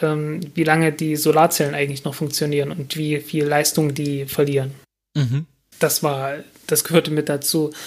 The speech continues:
Speaker 1: Aber eigentlich ging's darum, ähm, ja, Radiosignale zu übertragen. Äh, es gibt einen wunderschönen, äh, wunderschönen Film dazu, den ich noch nicht mal ganz zu Ende gesehen habe, weil ich den erst kurz vor der Sendung,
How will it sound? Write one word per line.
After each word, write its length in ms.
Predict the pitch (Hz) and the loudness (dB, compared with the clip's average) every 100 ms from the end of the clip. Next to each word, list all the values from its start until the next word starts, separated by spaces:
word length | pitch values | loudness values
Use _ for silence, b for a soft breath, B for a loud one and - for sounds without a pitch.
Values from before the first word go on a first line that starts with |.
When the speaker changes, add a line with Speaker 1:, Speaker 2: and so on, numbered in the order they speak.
| B | B
Speaker 1:
Aber 160 | - 180 | 0 2
eigentlich 380 | 185 233 233 208 | 4 4 4 4
ging's 240 | 208 202 | 2 4
darum, 640 | 190 175 175 180 170 170 170 - | 4 6 6 4 2 -4 -8 -6
ähm, 600 | 160 160 156 160 165 175 185 | -4 -4 -4 -8 -12 -14 -12
ja, 240 | 175 165 165 | 0 2 2
Radiosignale 960 | 156 175 160 208 170 147 139 151 143 | 0 -2 0 2 0 -2 -4 -4 -4
zu 100 | 139 | -6
übertragen. 600 | 160 156 143 151 143 143 143 - B B B B - | -6 -8 -8 -4 -4 -4 -8 -18 B B B B -4
Äh, 340 | 165 160 170 - - _ _ | -2 0 -4 -10 -14 _ _
es 100 | - | 0
gibt 200 | 220 208 | 2 2
einen 80 | 185 | 4
wunderschönen, 680 | 226 226 202 208 190 180 175 | 6 6 6 6 6 4 0
äh, 520 | 180 185 180 175 180 | -4 0 2 2 2
wunderschönen 460 | 190 202 190 190 175 | 4 4 4 4 4
Film 220 | 208 214 | 4 6
dazu, 260 | 185 - 165 | 4 4 0
den 140 | 165 | 0
ich 100 | 156 | -2
noch 80 | 170 | -2
nicht 160 | 180 | -2
mal 220 | 180 165 160 | 0 0 2
ganz 240 | 165 - | 0 0
zu 80 | 175 | 0
Ende 200 | 170 190 | 4 4
gesehen 380 | 165 151 151 151 | 4 4 4 4
habe, 260 | 151 160 | 4 4
weil 80 | 156 | 4
ich 80 | 151 | 2
den 140 | 160 | -2
erst 160 | 156 147 | -4 -2
kurz 220 | 180 - | -2 0
vor 100 | 170 | 2
der 120 | 156 | 2
Sendung, 520 | 151 160 156 151 156 | 2 2 2 -2 -4